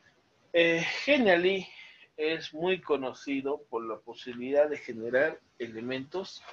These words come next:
interactivos. Estos elementos interactivos les va a permitir generar una determinada interacción o acción sobre su presentación.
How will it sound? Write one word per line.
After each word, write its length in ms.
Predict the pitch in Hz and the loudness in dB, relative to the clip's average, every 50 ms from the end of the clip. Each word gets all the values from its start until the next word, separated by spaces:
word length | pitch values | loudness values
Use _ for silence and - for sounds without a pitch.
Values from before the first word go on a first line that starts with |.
| - _ | -20 _
interactivos. 1000 | 110 - - - - - - - - _ _ 95 - - _ - - - - - _ _ _ _ _ _ _ _ _ _ _ _ _ _ _ _ _ _ _ _ _ _ _ _ _ _ _ | -18 -18 -16 -16 -14 -14 -14 -14 -16 _ _ -18 -18 -18 _ -20 -20 -20 -20 -20 _ _ _ _ _ _ _ _ _ _ _ _ _ _ _ _ _ _ _ _ _ _ _ _ _ _ _
Estos 340 | - 180 - - - 214 - | -10 -10 -10 -10 -6 -2 -2
elementos 500 | 214 208 190 175 180 175 - 180 170 - | 0 0 0 -2 -4 -4 -4 -6 -6 -6
interactivos 720 | 170 156 147 147 139 131 123 - - 151 156 170 170 156 | -6 -6 -4 -4 -4 -4 -4 -4 -6 -4 -2 -2 -4 -4
les 240 | 147 131 123 123 139 | -6 -8 -6 -2 0
va 80 | 143 | 0
a 100 | 143 139 | 0 0
permitir 600 | - 147 127 117 117 117 113 117 147 165 180 180 - _ | -2 -6 -8 -6 -8 -10 -8 -6 -4 -4 -4 -6 -8 _
generar 560 | - 127 120 120 117 117 127 135 156 175 - _ _ _ _ _ _ _ | -12 -10 -8 -8 -6 -4 -4 -4 -4 -6 -8 _ _ _ _ _ _ _
una 260 | - 165 160 151 143 | -10 -10 -8 -6 -6
determinada 840 | 139 135 120 - - 117 120 123 127 131 131 127 123 123 117 - - | -6 -6 -6 -8 -12 -14 -12 -10 -8 -6 -4 -4 -4 -4 -4 -6 -10
interacción 800 | - 135 120 123 120 110 104 104 - - - 156 165 175 180 - - _ _ _ | -14 -16 -10 -8 -6 -6 -6 -6 -8 -8 -8 -6 -4 -4 -4 -6 -8 _ _ _
o 200 | - 110 104 98 | -10 -6 -4 -4
acción 480 | 95 - - - - - 120 110 101 98 - _ _ _ _ _ | -6 -6 -8 -10 -10 -6 -4 -6 -6 -6 -10 _ _ _ _ _
sobre 400 | - - - 143 143 143 147 151 | -10 -4 -2 0 0 0 0 -2
su 280 | 147 - - 151 156 156 | -2 -4 -6 -10 -10 -12
presentación. 720 | - - - 98 - - 90 - - 85 - - - 87 85 | -12 -16 -18 -18 -18 -18 -20 -20 -20 -18 -18 -16 -16 -16 -16